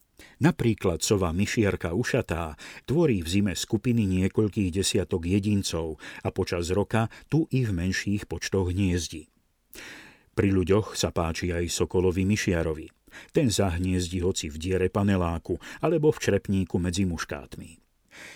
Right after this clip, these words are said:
Najdlhšia trasa, ktorú prekonal európsky vtáčí druh počas migrácie, bola v prípade sokola červenonohého. Vďaka vysielačke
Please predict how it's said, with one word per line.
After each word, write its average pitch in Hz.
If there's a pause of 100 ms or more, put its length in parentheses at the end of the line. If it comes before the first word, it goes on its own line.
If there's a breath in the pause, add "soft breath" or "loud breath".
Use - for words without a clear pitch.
(140 loud breath)
Najdlhšia 135
trasa, 101
ktorú 85
prekonal 98
európsky 107
vtáčí 98
druh 104
počas 82
migrácie, 92 (320 loud breath)
bola 165
v -
prípade 120
sokola 98
červenonohého. 87 (480 loud breath)
Vďaka 87
vysielačke 98